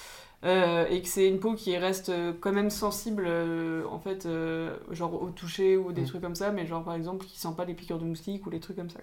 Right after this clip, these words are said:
Speaker 1: quoi.
Speaker 2: Waouh, le rêve.
Speaker 1: Et en fait, t'as plein de rebondissements dans ce thriller, genre vraiment, il est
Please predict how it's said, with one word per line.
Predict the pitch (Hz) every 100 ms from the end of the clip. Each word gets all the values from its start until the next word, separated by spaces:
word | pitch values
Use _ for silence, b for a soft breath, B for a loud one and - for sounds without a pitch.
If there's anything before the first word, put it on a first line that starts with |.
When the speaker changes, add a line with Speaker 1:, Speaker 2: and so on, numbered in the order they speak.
| -
Speaker 1:
quoi. | 120
Speaker 2:
Waouh, | 113 107 104 139
le | 117
rêve. | 113 113 110 - B B B B B -
Speaker 1:
Et | 196
en |
fait, | 185 240
t'as | 240
plein | - - - - 277
de | 233
rebondissements | 233 214 202 202 196
dans | 190
ce | 180
thriller, | - 180 180 180
genre | 175
vraiment, | 165 180 190
il | 180 175
est | 170 170 185